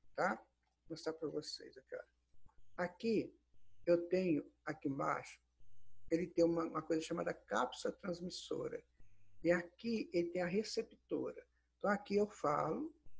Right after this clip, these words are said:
vai pelo fio, tá aqui o fio, né? Vai, deixa eu pegar aqui melhor, que fica mais explicado pra vocês, quer ver?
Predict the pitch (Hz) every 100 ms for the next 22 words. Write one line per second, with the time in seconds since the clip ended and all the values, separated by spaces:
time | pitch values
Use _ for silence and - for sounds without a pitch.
0 | - - - - - - - - - 151
1 | 165 175 170 160 - 160 196 202 - -
2 | 156 - - 143 160 214 196 262 _ _
3 | _ _ 170 202 - _ - - 160 -
4 | - - 139 - 143 151 - - - 156
5 | 160 - _ - - 139 - 139 151 -
6 | - - - - 160 -